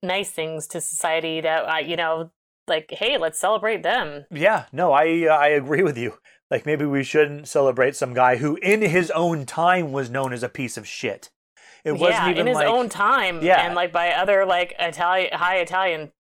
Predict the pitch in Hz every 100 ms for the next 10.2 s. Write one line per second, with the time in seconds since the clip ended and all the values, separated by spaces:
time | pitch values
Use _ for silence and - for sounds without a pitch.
0 | _ 156 220 160 139 151 160 175 151 -
1 | 147 156 190 143 233 269 269 190 160 175
2 | 143 - - 139 101 87 - _ _ _
3 | _ _ _ - 202 214 151 - - 262
4 | 247 254 196 190 - 180 180 165 170 -
5 | 170 156 135 151 175 120 127 120 135 127
6 | 143 139 165 - 139 123 127 120 143 143
7 | 117 - - 143 127 117 123 131 110 120
8 | 117 127 117 - _ _ _ _ 156 127
9 | 135 - 294 147 311 - 294 254 101 349
10 | 339 -